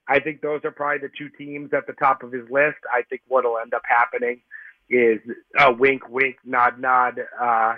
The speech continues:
agreement that he can go test the free agency market, find out his actual value. Let's end this two-year saga of I say you're worth this, you say you're worth that. Let the market decide what you're worth, and we trust you. You're a loyal guy.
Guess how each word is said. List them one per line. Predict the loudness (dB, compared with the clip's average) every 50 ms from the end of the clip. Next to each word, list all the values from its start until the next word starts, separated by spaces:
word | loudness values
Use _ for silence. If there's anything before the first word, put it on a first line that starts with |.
| -6 -10 _
agreement | -8 -6 -2 -2 0 0 0 -2 -4 -6 -4 -4
that | -4 -4 -4
he | -4 -8 -6
can | -4 -4 -6 2
go | 4 6 6 8 8 6 4 2 -2 -12 -20 -20 -20 _ _ _ _ _ -2
test | 0 2 2 2 -2 -6
the | -8 -8 -8 -8
free | -10 -8 -6 -6
agency | -6 -6 -8 -10 -14 -16 -14 -12 -8
market, | -4 -2 -2 -2 -2 -2 -2 -2 -2 -6 -10 _ _ _ _ _
find | 2 2 4 4 2 0
out | -2 -4 -4
his | -8 -10 -8
actual | -8 -8 -8 -8 -10 -12 -12 -10 -8
value. | -6 -6 -4 -4 -4 -6 -8 -10 -10 -12 -14 -20 _ _ _
Let's | -4 -4 -4 -2 -4
end | -4 -2 -2 -2 -2 -2
this | -2 -2 -4 _ _ -6
two-year | -4 -2 0 2 4 4 4 2 2 2
saga | 4 6 6 6 6 2 0 -2
of | -2 -2 0 0
I | 0 0 0 -4 _ -8
say | -8 -8
you're | -8 -10 -12
worth | -8 -6 -8 -8 -8 _ -4
this, | -4 -4 -4 -6 -14 -20
you | -20 -20 _ -10
say | -8 -8
you're | -8 -8 -4
worth | -4 -4 -4 -2 -2
that. | -2 0 -2 -2 -6 -12 -20 -20 -18 -2 2
Let | 2 2 2 0
the | -2
market | 0 2 4 4 4 2 0 -4 -4
decide | -4 -4 -2 -2 -2 -2 -2 -4
what | -6 -8
you're | -8 -8 -6
worth, | -4 -4 -4 -4 -6 -10 _ _ _ _ _ _ _ -2
and | 0 0 0 0 -2 -2
we | -2 -2 -2 0 2
trust | 4 4 4 4 2 -2 -8 -8
you. | -8 -8 -6
You're | -4 0 0 2
a | 2 0 0
loyal | 0 0 0 2 0 -2 -2
guy. | 0 2 4 4 4 2 0 -2